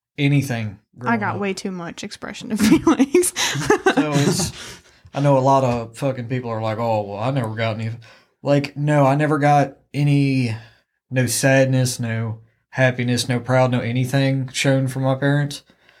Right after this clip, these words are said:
Speaker 1: So that's pretty much how I grew up, was keeping everything bottled inside, because if you don't let emotion show, you mean,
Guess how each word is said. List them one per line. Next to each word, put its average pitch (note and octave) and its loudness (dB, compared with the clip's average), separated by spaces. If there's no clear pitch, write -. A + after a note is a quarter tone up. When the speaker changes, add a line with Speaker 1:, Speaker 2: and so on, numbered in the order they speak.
Speaker 1:
So - -4
that's C#3+ 2
pretty D3 2
much C#3+ 2
how C3+ 4
I B2+ 4
grew A#2+ 0
up, C3 0
was A2 -6
keeping C#3 0
everything C3 2
bottled B2+ 2
inside, C3 2
because B2 -2
if A#2 -4
you A#2+ -4
don't A#2+ 0
let A#2+ -2
emotion A#2 -4
show, A2+ -4
you G#2+ -6
mean, A2 -4